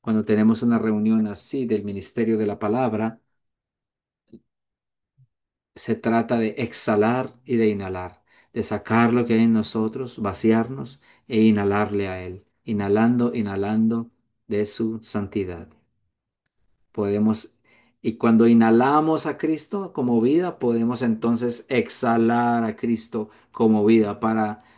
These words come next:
dar vida a otros. Inhalamos a Dios. En esta reunión queremos inhalar a Dios.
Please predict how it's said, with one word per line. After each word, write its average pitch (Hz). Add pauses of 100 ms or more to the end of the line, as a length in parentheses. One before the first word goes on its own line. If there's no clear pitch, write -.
(140)
dar 107
vida 120
a 101
otros. - (3000)
Inhalamos 107
a 120
Dios. 131 (460)
En 117
esta 131
reunión 131
queremos 135
inhalar 160
a 151
Dios. 107